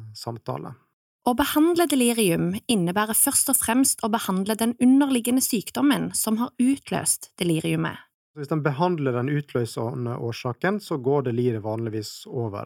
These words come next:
Speaker 1: etter kanskje to til tre til fire dager. Det kommer jo an på hvor alvorlig deliriet er, og hvor sårbar personen er i utgangspunktet. Så det aller første en gjør, må gjøre hos en pasient med delirium, det er å finne ut hva som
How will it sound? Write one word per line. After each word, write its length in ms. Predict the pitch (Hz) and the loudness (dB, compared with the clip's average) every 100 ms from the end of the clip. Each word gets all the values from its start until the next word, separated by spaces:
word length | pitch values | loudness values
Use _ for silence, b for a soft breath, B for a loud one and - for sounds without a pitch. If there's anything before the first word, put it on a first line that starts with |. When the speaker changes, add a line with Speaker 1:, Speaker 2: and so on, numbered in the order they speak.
| - | -10
Speaker 1:
etter 400 | 123 - 113 117 | -12 -8 -8 -8
kanskje 560 | - 110 - 117 110 - - | -10 -12 -10 -10 -10 -14 -4
to 180 | 135 | -4
til 120 | 127 120 | -4 -6
tre 380 | 120 113 107 117 | -6 -4 -6 -8
til 100 | 127 | -10
fire 360 | - 120 117 104 | -6 -4 -4 -4
dager. 340 | 107 104 - - _ _ _ _ _ _ | -6 -6 -10 -14 _ _ _ _ _ _
Det 80 | - | -6
kommer 160 | 147 135 | 0 2
jo 60 | |
an 100 | 139 | 0
på 140 | 131 123 | -2 -4
hvor 180 | 131 127 | -2 0
alvorlig 400 | 120 135 127 120 | 0 0 0 0
deliriet 380 | 120 123 120 | 0 0 0
er, 160 | 123 170 | 0 0
og 160 | 165 143 | -2 -2
hvor 160 | - | -2
sårbar 480 | 127 - 117 117 120 | -2 -2 -4 -2 -4
personen 440 | - 110 117 107 104 | -6 -8 -6 -6 -6
er 80 | 104 | -8
i 80 | 104 | -10
utgangspunktet. 640 | - 113 - 107 - - _ _ _ _ _ - | -14 -16 -14 -16 -16 -20 _ _ _ _ _ -4
Så 140 | 156 | -4
det 80 | - | 2
aller 240 | 220 208 | 2 2
første 300 | 175 170 - | 2 0 0
en 100 | 165 | 2
gjør, 240 | 165 202 214 _ _ - | 2 2 -2 _ _ 0
må 140 | 185 175 | 4 6
gjøre 300 | 151 170 190 | 4 4 0
hos 140 | 160 | 0
en 80 | 131 | -2
pasient 420 | 143 160 147 - | -2 0 -2 -2
med 120 | 131 127 | -2 0
delirium, 400 | 131 131 147 196 _ _ _ _ _ _ _ | 2 2 2 -2 _ _ _ _ _ _ _
det 100 | 180 | 0
er 80 | 170 | 2
å 80 | 143 | 2
finne 400 | - 151 156 156 | 2 2 2 2
ut 300 | 135 131 - | 2 0 -6
hva 220 | - 131 127 | -2 -2 -2
som 300 | - 110 | -4 -6